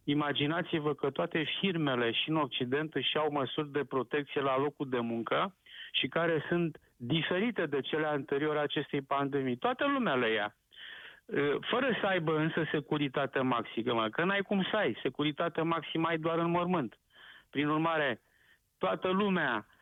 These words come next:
își ia acum măsuri pentru protecția sănătății lucrătorilor, cât pot, pe resursele pe care le au.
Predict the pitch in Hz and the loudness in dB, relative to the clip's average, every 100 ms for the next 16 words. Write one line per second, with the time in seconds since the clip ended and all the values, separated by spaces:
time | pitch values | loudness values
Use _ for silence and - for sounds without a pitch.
0 | _ - 131 - 170 156 - 156 147 135 | _ -2 0 2 0 0 0 2 2 2
1 | - 143 123 135 127 131 123 117 117 127 | 0 -2 0 -2 0 0 2 0 -2 -2
2 | 120 165 156 143 - 143 139 117 151 135 | 0 -2 -2 -2 0 0 0 0 -2 -2
3 | - 127 117 120 - 117 113 127 196 240 | -2 -4 0 -2 0 0 2 2 0 -2
4 | _ _ _ _ _ _ - 254 - 180 | _ _ _ _ _ _ -4 -4 0 0
5 | - 156 160 151 170 151 160 147 135 143 | 2 0 2 0 0 0 0 0 0 -2
6 | 147 139 123 120 120 - | 0 2 2 2 0 -4